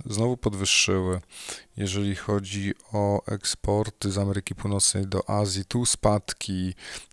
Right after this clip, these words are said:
E, informacje gdzieś tam wskazują, że zmniejsza się ilość, e, statków czekających, e, na rozładunek w portach,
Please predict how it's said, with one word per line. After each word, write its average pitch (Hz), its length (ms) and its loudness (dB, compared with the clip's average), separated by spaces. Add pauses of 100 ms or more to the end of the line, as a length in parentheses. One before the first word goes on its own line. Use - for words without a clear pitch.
(100)
E, 92 200 -2
informacje 110 480 2
gdzieś 110 140 0
tam 113 120 2
wskazują, 107 520 2
że 104 120 0
zmniejsza 110 540 2
się 107 140 0
ilość, 101 540 0
e, 98 240 4
statków - 400 -2
czekających, - 840 0
e, 98 200 2
na 101 180 2
rozładunek 95 720 0
w - 80 -8
portach, - 680 0